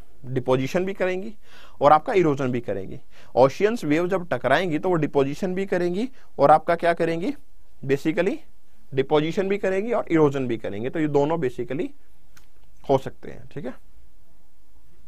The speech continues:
तो यहाँ पे देख सकते हैं कि वेव और करंट जो है, वो किस टाइप से आपका इन्फ्लुएंस करते हैं,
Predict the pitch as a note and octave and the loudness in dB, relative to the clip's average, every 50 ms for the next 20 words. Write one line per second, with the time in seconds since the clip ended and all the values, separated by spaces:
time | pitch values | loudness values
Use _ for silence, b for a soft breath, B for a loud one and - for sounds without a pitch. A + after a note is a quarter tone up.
0 | - - b b b b b b b b b - C3+ D3 D3 D3 - E3 E3 E3+ | -10 -10 b b b b b b b b b -4 -2 0 0 0 -2 -2 -2 -2
1 | E3 - - - - A#3 A#3 C4+ D#3+ C#3+ C#3+ E3 F#3 G#3 - F#3 F3+ - - E3+ | -4 -4 -6 -6 -4 -4 -2 -2 0 4 6 6 6 6 4 2 -2 -2 -2 -2
2 | F3+ G3 F#3 D3+ B2+ C3+ D3+ F#3+ - G#3+ - - C#3+ A#2+ A#2 A#2 - C#3 B2 A2+ | -2 -2 -4 -4 -4 -4 -6 -6 -6 -8 -6 -2 -2 -2 -2 -2 -2 -2 -2 -2
3 | - - B2+ B2 A#2 - - C3+ C#3+ D#3+ - - C#3 C#3 - F3 G3+ C4+ C#4+ | -2 -2 -4 -4 -4 -6 -6 -6 -6 -6 -6 -6 -6 -6 -6 -6 -6 -8 -8